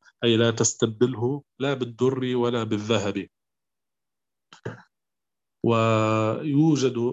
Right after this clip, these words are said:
آه، أورد الطحاوي رحمه الله تعالى قصة وردت، آه، وقعت مع أحد أشياخه.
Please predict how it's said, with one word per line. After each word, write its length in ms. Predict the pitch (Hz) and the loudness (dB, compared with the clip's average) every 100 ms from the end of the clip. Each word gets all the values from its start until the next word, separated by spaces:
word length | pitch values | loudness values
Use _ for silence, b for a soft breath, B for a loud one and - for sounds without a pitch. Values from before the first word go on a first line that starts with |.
| 85 90 | -6 -10
آه، 680 | 117 110 107 107 107 107 - | -8 -6 -4 -4 -6 -8 -2
أورد 280 | 131 117 110 | 0 2 2
الطحاوي 680 | 107 - - 110 120 131 | 0 -4 -2 0 0 0
رحمه 560 | 113 117 113 - 123 104 | 0 0 -2 -2 -2 -2
الله 380 | 110 117 107 104 | 0 0 -2 -4
تعالى 380 | 104 110 123 135 | -2 -2 -2 -4
قصة 540 | - 147 - 127 - | -2 -4 -4 -8 -10
وردت، 540 | 147 151 113 117 113 - | -12 -8 -6 -8 -8 -14
آه، 560 | 127 120 117 113 107 107 - _ _ - | -10 -8 -6 -4 -6 -8 -14 _ _ -6
وقعت 460 | 139 113 113 117 | -4 0 0 -2
مع 240 | 120 113 127 | -4 -2 -2
أحد 240 | 117 117 | -4 -2
أشياخه. 600 | 113 110 - 113 98 98 | -2 0 -2 -2 -8 -14